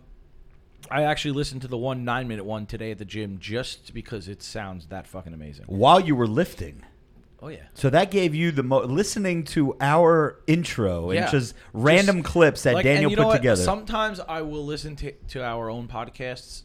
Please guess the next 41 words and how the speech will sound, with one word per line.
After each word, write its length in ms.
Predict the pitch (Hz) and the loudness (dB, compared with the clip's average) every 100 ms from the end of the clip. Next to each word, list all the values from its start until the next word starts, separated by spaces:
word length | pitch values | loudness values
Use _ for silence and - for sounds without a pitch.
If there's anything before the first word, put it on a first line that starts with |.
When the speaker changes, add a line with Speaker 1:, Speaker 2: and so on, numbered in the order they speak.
| - | -16
Speaker 1:
just 240 | 139 - | -16 -14
to 80 | - | -14
kinda 320 | - 120 104 | -12 -12 -12
run 200 | 101 117 | -12 -12
it 120 | 110 | -12
down, 260 | 110 107 113 | -10 -10 -10
but 120 | 110 | -8
I, 120 | 120 - | -10 -10
I, 220 | 131 131 - | -10 -10 -12
I 60 | 131 | -14
kinda 260 | - 160 | -12 -10
know 440 | 113 101 107 107 110 - | -10 -8 -6 -8 -10 -14
what 160 | 104 98 - - | -14 -14 -18 -20
we 80 | 98 | 0
Speaker 2:
Yeah, 100 | 117 | 4
Speaker 1:
said. 100 | 117 | 6
Speaker 2:
what 160 | 101 107 | 4 0
we 60 | 107 | -2
Speaker 1:
It's 120 | - | -4
Speaker 2:
said, 120 | 87 | -6
Speaker 1:
nothing 200 | 156 92 | -4 -4
Speaker 2:
right. 80 | 78 | -6
Speaker 1:
too 120 | 113 | -8
interesting 380 | 107 104 - 104 | -10 -12 -14 -14
to 100 | 92 | -12
me. 380 | 101 120 135 143 - - - - | -10 -10 -10 -12 -18 -20 -18 -8
Um, 340 | 120 110 104 | -6 -6 -6
but 140 | 104 123 110 | -8 -10 -8
this, 420 | 143 185 - - | -6 -6 -8 -10
the 120 | - | -10
way 200 | 123 139 | -8 -6
this 160 | 143 139 | -8 -8
guy 240 | 131 113 | -6 -6
edited 440 | - 117 143 139 139 | -6 -8 -8 -10 -10
this 200 | 151 - | -14 -12
with 200 | 107 104 | -14 -14
music 600 | 98 110 117 - 127 - | -12 -10 -10 -10 -12 -12
and, 100 | 107 | -14
and 80 | 104 | -4
Speaker 2:
Phenomenal. 400 | 98 90 82 73 | -2 -2 -2 -6
Speaker 1:
just, 160 | 71 | -8